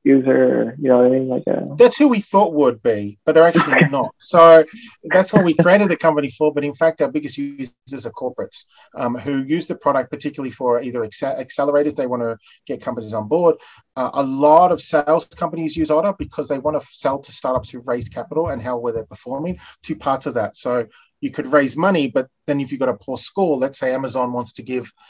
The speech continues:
Speaker 2: free web services, but in the year they wanna know that they can survive, they look at our product in order to see if the companies they're gonna offer a year free, that year and they'll be able to pay.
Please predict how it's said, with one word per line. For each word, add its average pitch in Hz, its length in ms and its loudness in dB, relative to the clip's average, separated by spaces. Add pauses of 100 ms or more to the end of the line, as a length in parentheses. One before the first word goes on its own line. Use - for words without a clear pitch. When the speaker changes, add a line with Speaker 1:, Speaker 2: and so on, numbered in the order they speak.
(260)
Speaker 2:
free 139 340 -6
web 160 220 0
services, 120 640 -4
but 131 180 -4
in 135 100 -6
the 123 100 -4
year 127 220 -4
they 123 160 0
wanna 120 220 -4
know 117 180 -2
that 113 220 -6
they 123 100 -2
can 120 160 -12
survive, 131 500 0
they 123 120 -2
look 123 180 -8
at 123 80 -8
our 113 180 -4
product 127 360 -2 (320)
in 135 80 -8
order 123 220 0
to 117 100 -12
see 123 220 -6
if 113 100 -8
the 123 80 -8
companies 127 400 -6
they're 120 80 -4
gonna 117 180 -6
offer 117 340 -6
a 113 40 -6
year 120 400 -6
free, 131 480 0 (240)
that 123 220 -4
year 127 180 -4
and 120 200 -6
they'll 113 180 -4
be 113 140 -6
able 107 160 -4
to 110 60 -8
pay. 127 360 0